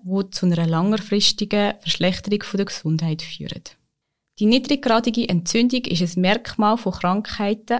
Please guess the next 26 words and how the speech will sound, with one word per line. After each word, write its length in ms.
aber 280
auch 360
von 240
Immunalterung. 840
Ja, 360
auch 240
unser 300
Immunsystem 680
altert 680
und 520
eins 500
von 180
seinen 280
Merkmalen 500
ist 280
das, 460
was 180
man 100
im 300
Englischen 520
als 380
inflammaging 1400
oder 420
altersbedingte 840
chronische 600
Entzündung 500